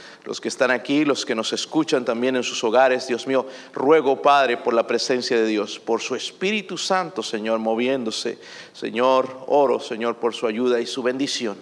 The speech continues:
En el nombre de Jesucristo. Amén. Pueden sentarse, hermanos.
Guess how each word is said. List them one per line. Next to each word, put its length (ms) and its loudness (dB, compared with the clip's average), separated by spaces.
En 160 -8
el 160 -4
nombre 300 0
de 100 0
Jesucristo. 720 -4
Amén. 360 -2
Pueden 160 4
sentarse, 440 2
hermanos. 380 0